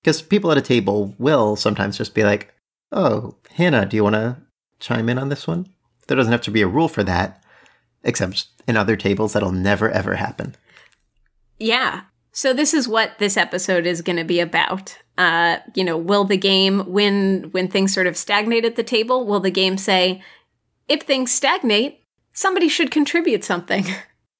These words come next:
Speaker 2: Or will the rules say, "Turn to page thirty-seven for a list of twenty-seven things to do when things stagnate"?
Speaker 1: Yeah, roll a twenty-seven-sided die.
Speaker 2: <laughs> Which, of course, the game will have, because we
Speaker 1: Mm-hmm.
Speaker 2: love adding new systems every week.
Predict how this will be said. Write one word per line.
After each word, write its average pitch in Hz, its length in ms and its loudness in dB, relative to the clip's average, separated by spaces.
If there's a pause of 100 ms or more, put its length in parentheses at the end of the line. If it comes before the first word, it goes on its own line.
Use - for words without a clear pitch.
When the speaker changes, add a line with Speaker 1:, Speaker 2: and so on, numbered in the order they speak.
(600)
Speaker 2:
Or 226 320 2
will 202 160 2
the 190 120 0
rules 196 320 2
say, 185 440 0 (240)
"Turn 294 240 0
to 285 60 -4
page 240 320 -2
thirty-seven 202 840 0
for 175 640 2 (480)
a 208 40 4
list 214 300 0
of 180 140 -6
twenty-seven 233 640 0
things 196 300 0
to 185 80 -2
do 180 440 0 (800)
when 170 480 -2
things 220 240 0
stagnate"? - 600 -2
Speaker 1:
Yeah, 143 120 -8
roll 120 320 2
a 107 80 2
twenty-seven-sided 107 960 0
die. - 360 0 (460)
Speaker 2:
<laughs> 370 480 -2
Which, 247 160 2
of 233 120 2
course, 226 280 0
the 202 100 -2
game 180 240 0
will 175 140 -2
have, 180 400 0
because - 300 0
we 190 100 2
Speaker 1:
Mm-hmm. 185 80 0
Speaker 2:
love 202 200 0
adding 180 320 0
new 180 140 2
systems 170 520 -4
every 170 300 0
week. 180 320 0